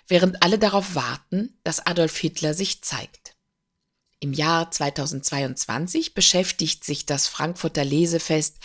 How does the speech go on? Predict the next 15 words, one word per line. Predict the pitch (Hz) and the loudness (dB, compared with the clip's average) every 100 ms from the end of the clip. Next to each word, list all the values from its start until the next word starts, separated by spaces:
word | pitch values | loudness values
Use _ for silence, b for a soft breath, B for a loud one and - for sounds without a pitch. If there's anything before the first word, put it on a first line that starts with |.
| B B B | B B B
Frankfurt | - 151 175 185 165 156 | -4 2 2 2 0 2
liest | 165 151 - | 0 -2 -2
ein | 151 139 | -4 -2
Buch | 147 175 180 B B B - | 0 0 -2 B B B -4
mit | 175 | 0
dem | 175 170 | 2 2
Roman | 175 175 131 117 123 143 - | 0 0 0 -2 -6 -12 -14
Nach | - 127 - | -8 -6 -6
Mitternacht. | 131 131 - - - _ _ _ _ _ _ _ - | -8 -8 -12 -16 -18 _ _ _ _ _ _ _ -4
Anschließend | 214 262 - 170 160 - 208 320 - _ - | 0 2 2 2 0 0 0 -4 -8 _ -4
erschien | 196 - 240 240 233 226 - | 2 4 4 4 2 -2 2
D-Zug | 196 185 - 180 - | 2 2 -2 -2 -2
dritter | 170 170 160 | -2 0 -4
Klasse, | - 139 - - - | -2 -2 -4 -4 0
Erstauflage | 196 190 - 180 - 170 165 165 143 | 0 0 0 0 2 2 4 2 0